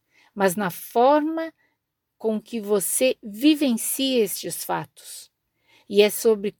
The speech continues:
como gerenciar estes fatos não tão interessantes de sua vida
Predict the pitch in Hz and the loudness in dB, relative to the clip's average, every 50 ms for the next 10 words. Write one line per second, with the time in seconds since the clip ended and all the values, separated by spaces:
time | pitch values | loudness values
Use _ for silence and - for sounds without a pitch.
0 | _ _ - 254 254 262 277 311 339 311 294 294 269 247 247 240 226 - - - | _ _ 2 4 4 4 2 -2 -4 -4 -2 -2 0 0 0 -2 -4 -4 -2 0
1 | 196 185 185 175 180 196 226 226 - - 302 - - - - 220 214 214 - - | 0 0 2 2 2 2 0 0 -4 -8 -8 -8 -8 -6 -4 -2 -2 -2 -4 -6
2 | 226 196 185 202 190 185 175 - _ _ _ - 226 226 262 330 330 - 285 254 | -14 -10 -8 -8 -6 -8 -8 -10 _ _ _ 2 2 2 2 0 -2 2 2 2
3 | 247 208 - - 208 202 190 - - 196 190 185 - - 262 254 214 185 196 202 | 2 2 -6 -6 -6 -8 -8 -10 -12 -14 -14 -12 -8 -4 -4 -4 -4 -4 -4 -4
4 | 185 196 247 277 | -2 -2 -4 -4